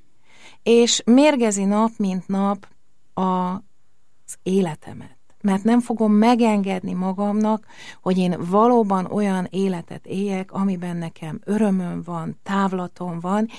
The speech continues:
hisz pusztítottam önmagamon belül a jövőt. Nem tudunk úgy nézni a saját, illetve mások bűneire, vétkeire, hogy ez ad lehetőséget, hogy behívhassam a megváltó Istent.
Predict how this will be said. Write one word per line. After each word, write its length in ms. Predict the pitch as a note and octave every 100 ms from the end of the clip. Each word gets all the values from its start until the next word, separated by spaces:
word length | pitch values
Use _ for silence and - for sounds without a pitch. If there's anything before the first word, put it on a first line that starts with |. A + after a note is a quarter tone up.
| - -
hisz 560 | - A#3+ C#4+ - - - - - - -
pusztítottam 800 | C4+ D#4+ - A#3 G3+ G3 D#3+ D#3
önmagamon 800 | F#3+ A3 G#3 F#3 D#3+ D3 - - D3
belül 460 | E3 F3 E3+ E3+
a 120 | E3+ E3
jövőt. 680 | E3+ D#3+ C3+ - - - -
Nem 240 | A3+ C#4+
tudunk 400 | B3+ A3+ G#3+ G3+ -
úgy 340 | B3+ B3+ G3+
nézni 680 | F#3 G#3 G#3 G3+ - F#3 F#3 - - - -
a 160 | G3+ F#3+
saját, 680 | - C4 A#3+ A3 F#3+ F#3+
illetve 680 | F#3+ F3+ F3 - - F3 F3
mások 640 | G#3+ A3+ A3+ G#3+ - F3
bűneire, 680 | F3+ G3+ G3 E3+ E3+ E3+ E3
vétkeire, 800 | F3 G3+ G3+ - F#3+ F#3 G3+ A3 - - - -
hogy 300 | A3 A3+ A3
ez 280 | - D4+ B3
ad 220 | G3+ F#3 -
lehetőséget, 1300 | A#3 A#3+ A3+ G3+ F#3+ F3 E3+ - E3+ E3+ E3+ F3+
hogy 180 | - G3+
behívhassam 920 | G3+ B3+ A3+ G3 - F3+ - - F#3 F#3+
a 100 | F#3+
megváltó 720 | G3 F#3 D#3+ D3+ D3 - -
Istent. 480 | - - - D#3+